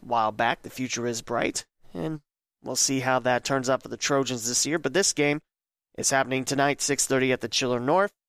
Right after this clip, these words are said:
and that's the Chiller right off U S twenty-three and right by Walmart. So again, if you have a little shopping to do,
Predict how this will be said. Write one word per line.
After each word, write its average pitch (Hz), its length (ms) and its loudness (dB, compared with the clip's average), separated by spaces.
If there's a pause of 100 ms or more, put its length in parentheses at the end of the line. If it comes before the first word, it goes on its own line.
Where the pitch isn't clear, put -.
(480)
and 101 200 -12
that's 104 280 0
the 110 320 -4
Chiller 120 400 0
right 117 200 2
off 117 220 0
U 120 180 0
S 110 200 0
twenty-three 135 580 -2
and 98 160 -6
right 110 220 0
by 113 180 2
Walmart. 113 480 0
So 123 200 -2
again, 123 260 2
if 117 100 -4
you 120 80 0
have 120 160 2
a 117 60 -4
little 123 180 0
shopping 139 420 0
to 131 100 0
do, 143 260 4